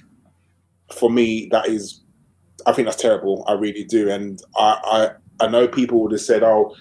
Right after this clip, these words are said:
keep Lacazette around, you know, just for the kids." You know, we don't need a player like that at the moment. You know, we've got people who, you know, Granit Xhaka is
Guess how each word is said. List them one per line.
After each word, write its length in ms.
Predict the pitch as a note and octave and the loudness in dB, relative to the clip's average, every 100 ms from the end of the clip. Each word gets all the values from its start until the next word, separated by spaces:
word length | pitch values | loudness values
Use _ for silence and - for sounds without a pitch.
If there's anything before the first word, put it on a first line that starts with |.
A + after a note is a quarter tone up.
| - _ - | -20 _ -6
keep 260 | B2+ G#2 | -4 -2
Lacazette 420 | B2 - A2 A#2+ A2 | -2 -2 0 0 0
around, 600 | G2+ G#2+ G#2+ G#2 G2+ G#2 | 2 4 4 2 -2 -6
you 80 | |
know, 140 | G2+ G2 | -4 -4
just 200 | G#2 - | -6 -8
for 120 | G#2+ | -4
the 80 | G2+ | -4
kids." 580 | - A2 G#2 G2 - _ _ _ - | -4 -4 -4 -6 -14 _ _ _ 0
You 80 | |
know, 80 | A#2+ | 2
we 100 | A#2+ | 2
don't 240 | B2+ D3+ A#2+ | 0 0 2
need 460 | C3+ C#3+ C#3 - - - _ _ - | 2 2 0 -6 -14 -16 _ _ -6
a 60 | A2+ | -6
player 520 | - B2 A2+ G#2 G#2 - - | 0 2 2 0 -2 -10 -8
like 300 | G#2+ G#2+ - | -2 -2 0
that 240 | G#2 G#2+ - _ _ _ _ _ | -2 -4 -14 _ _ _ _ _
at 140 | A#2 A2+ | -4 -4
the 60 | |
moment. 440 | G#2+ G#2+ G2 F#2+ G#2+ | -2 -2 -4 -6 -4
You 60 | |
know, 80 | G#2+ | -4
we've 220 | G2 A#2+ | 0 0
got 280 | B2+ C3+ - | 2 0 0
people 420 | C3 A#2 A2+ A2 | -2 -2 0 0
who, 320 | A2 A2+ G#2 - _ _ _ _ _ _ _ _ - | 2 0 -2 -10 _ _ _ _ _ _ _ _ -6
you 80 | G#2+ | -2
know, 220 | G#2 G#2 | 0 -2
Granit 340 | F#2+ A#2 A#2 | 0 0 0
Xhaka 440 | G#2+ A2+ - G#2 G#2 | 2 0 2 0 0
is 220 | G2+ | -6